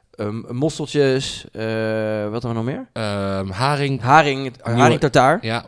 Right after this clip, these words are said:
Speaker 2: was ook goed.
Speaker 1: Ja, gewoon allemaal, dat is echt super lekker. En dat was ook, en dat was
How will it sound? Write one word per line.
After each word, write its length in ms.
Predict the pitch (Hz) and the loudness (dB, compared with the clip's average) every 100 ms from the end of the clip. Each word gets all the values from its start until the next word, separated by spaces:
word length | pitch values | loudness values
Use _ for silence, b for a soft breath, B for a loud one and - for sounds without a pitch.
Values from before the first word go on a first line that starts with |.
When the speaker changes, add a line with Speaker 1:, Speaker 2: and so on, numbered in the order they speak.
| - | -14
Speaker 2:
was 180 | - - | -16 -12
ook 140 | 104 - | -12 -8
goed. 260 | 131 - - | -10 -10 -2
Speaker 1:
Ja, 300 | 120 107 - | 0 0 -4
gewoon 200 | 123 120 | -6 -6
allemaal, 180 | 123 131 | -6 -8
dat 80 | 139 | -8
is 60 | |
echt 100 | - | -6
super 180 | 220 190 | -6 -2
lekker. 220 | 180 101 | -2 0
En 80 | 117 | -2
dat 80 | 147 | 2
was 120 | 156 | 2
ook, 120 | 160 - | 2 -2
en 140 | 131 | -2
dat 100 | 151 | 0
was 260 | 139 - | 0 -2